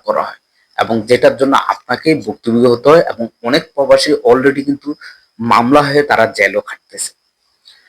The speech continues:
এদিক গেল এক। দ্বিতীয়ত হচ্ছে আপ-, অনেকগুলো সিম তুলে নেয়, যেই সিমগুলো দিয়ে তারা অবৈধ কাজ করে। দ্বিতীয়ত আপনার নামে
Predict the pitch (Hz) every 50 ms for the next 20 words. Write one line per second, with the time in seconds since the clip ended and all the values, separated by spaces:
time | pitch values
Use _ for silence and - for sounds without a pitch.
0 | _ _ _ _ _ _ _ _ _ - 151 147 151 160 139 135 160 151 151 135
1 | 120 135 - - - - 123 110 101 127 143 143 - 185 180 180 170 170 - -
2 | 120 - - - _ _ 127 135 143 131 117 135 135 139 - - - 120 131 147
3 | 165 165 - 147 139 131 131 131 143 151 208 - _ 113 110 107 - 147 151 143
4 | - - 139 135 139 139 127 139 139 143 139 135 147 143 143 127 123 123 113 -
5 | 101 107 - 120 120 117 139 131 - 131 123 - - - - 135 139 131 - _
6 | _ _ _ _ _ _ _ _ 113 113 139 143 143 156 156 147 - 151 147 147
7 | - - _ _ _ _ _ _ _ - 143 139 - - - 147 143 139 139 135
8 | 135 139